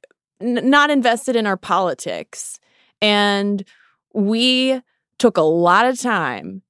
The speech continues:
and were very conscientious and very careful. And we did get an excellent lawyer who made sure that with this book, that it would be our own, that we would own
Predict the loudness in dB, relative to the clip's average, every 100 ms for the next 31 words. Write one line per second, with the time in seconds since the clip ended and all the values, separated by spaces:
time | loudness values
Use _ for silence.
0 | _ -2 0 2 0 -2 -4 -4 -4 -6
1 | 0 2 4 2 0 -4 -4 -6 -8 -8
2 | -8 -10 -10 -4 0 0 2 2 2 0
3 | -2 -4 -4 -4 -4 -4 -2 0 0 -2
4 | 0 2 2 2 0 0 -2 -6 -4 -4
5 | -4 -2 0 2 0 -4 -8 -18 _ 0
6 | 4 4 4 4 0 -4 -4 0 2 0
7 | -6 _ _ -2 0 2 0 0 -2 0
8 | 0 -4 -4 0 0 -2 -12 -20 _ _
9 | _ -2 -2 0 -2 0 0 0 0 0
10 | 0 0 0 2 2 2 2 -2 _ -2
11 | 0 -2 -8 -14 -14 -16 -4 -2 0 2
12 | 2 4 2 0 -2 2 2 2 0 -2